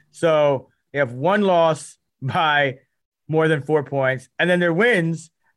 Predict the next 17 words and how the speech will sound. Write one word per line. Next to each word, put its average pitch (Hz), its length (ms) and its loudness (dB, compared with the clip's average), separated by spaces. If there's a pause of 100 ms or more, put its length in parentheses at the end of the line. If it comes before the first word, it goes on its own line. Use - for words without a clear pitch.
uh, 156 380 0
you 156 60 -4
know, 156 100 -2
two 208 260 -4
of 202 80 2
their, 185 320 0
you 165 100 -2
know, 143 140 -2 (140)
they 151 120 0
had 165 120 2
a 127 240 -2 (400)
two-point 185 400 -2
win 180 120 0
against 156 180 -4
the - 60 -8
Lions, 170 500 -2
and, 135 160 -6